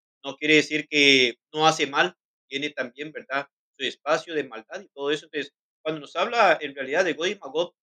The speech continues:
eh, se lo miramos enfocado sobre los enemigos de la iglesia del Señor,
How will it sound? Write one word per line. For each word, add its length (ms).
eh, 160
se 140
lo 260
miramos 400
enfocado 400
sobre 220
los 160
enemigos 520
de 60
la 80
iglesia 300
del 40
Señor, 380